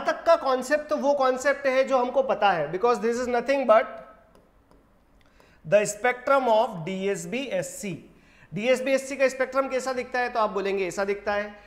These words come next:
And what this signal is, this signal can be written as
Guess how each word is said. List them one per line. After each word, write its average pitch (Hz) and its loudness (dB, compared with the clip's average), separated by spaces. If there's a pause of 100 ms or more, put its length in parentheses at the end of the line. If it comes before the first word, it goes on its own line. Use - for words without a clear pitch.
(220)
And 277 2 (220)
what 254 2 (100)
this 302 -2
signal 269 -4
is, 302 -4 (140)
this 254 -6
signal 240 -6
can 240 -4
be 240 -4
written 214 -2
as 220 0